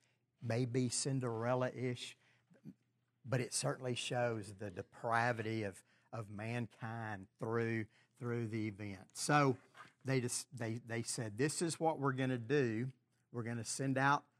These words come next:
officials. We're gonna gather all these beautiful virgins, bring 'em in."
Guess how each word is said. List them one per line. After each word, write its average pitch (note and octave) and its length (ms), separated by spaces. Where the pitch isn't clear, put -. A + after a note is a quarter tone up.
officials. A#2+ 560
We're G#2+ 100
gonna G#2+ 200
gather A#2 420
all B2+ 180
these B2 320
beautiful C3 380
virgins, A#2 480
bring C#3 300
'em C#3+ 140
in." B2+ 380